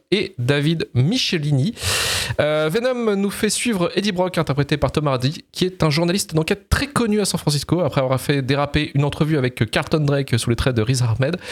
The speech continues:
le fondateur de la puissante compagnie Life Foundation. Il perd son emploi quelques mois plus tard quand une employée de Drake le rejoint afin de lui faire part des dangereuses expériences qui sont menées dans les laboratoires de la Life Foundation. Eddie se rend sur place pour investiguer. Il rentre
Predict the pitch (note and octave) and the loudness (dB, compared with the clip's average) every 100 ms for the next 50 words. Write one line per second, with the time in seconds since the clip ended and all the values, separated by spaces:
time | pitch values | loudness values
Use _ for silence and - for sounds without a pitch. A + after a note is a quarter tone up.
0 | - D#3+ F3+ C4+ - G#3 F3+ F#3+ F3 D#3 | -6 -2 0 2 0 0 0 -2 0 0
1 | E3 - - - E3+ F3+ E3 D#3 D3+ D3 | 0 -4 -6 -2 0 -2 0 0 2 0
2 | D3 - A#2+ A#2+ F#3+ C4 - F#3+ D3+ C#3+ | 0 -2 0 2 0 -2 -2 0 0 0
3 | - E3+ A#3+ D3+ D3 G3 F3 G3 F3+ - | 0 -2 -2 -2 0 -2 0 0 0 0
4 | F3 G3+ F#3 - D#3 - G3 D#3+ D#3 - | 0 0 -4 0 0 0 0 0 0 0
5 | C#3+ D3+ D3+ - D#3 C#3 C#3+ E3+ - - | 0 0 0 2 2 2 0 -2 -8 -12
6 | - - - C#3+ D#3 G3+ G3+ G3 A3 G#3+ | -12 -6 0 2 4 2 2 0 0 -4
7 | - D#3+ D3+ F#3 F#3+ D3+ D#3+ F3 - E3+ | -2 -2 0 0 0 2 2 0 0 -2
8 | - E3 D3+ C#3 F3 D#3+ F#3 E3+ - E3+ | 0 0 0 0 0 2 0 0 -2 0
9 | F3+ - - D#3 E3 F3+ E3 C#3+ E3 E3 | 0 -2 -2 0 0 0 0 0 0 0
10 | D#3 - D3+ C3 C#3+ C#3+ C#3 B2 - F3 | -2 -2 0 0 0 0 0 0 0 -2
11 | - _ F3+ F3+ F3+ C3+ B2+ D#3+ - - | -4 _ -2 0 0 0 0 0 -2 0
12 | C#3 C#3 A2+ - - B2 A2 - A2+ C3 | -2 0 -4 -6 -2 0 0 0 0 0
13 | E3+ - - - C3 D#3+ G#3 - | -2 -6 -6 -2 0 0 -2 -4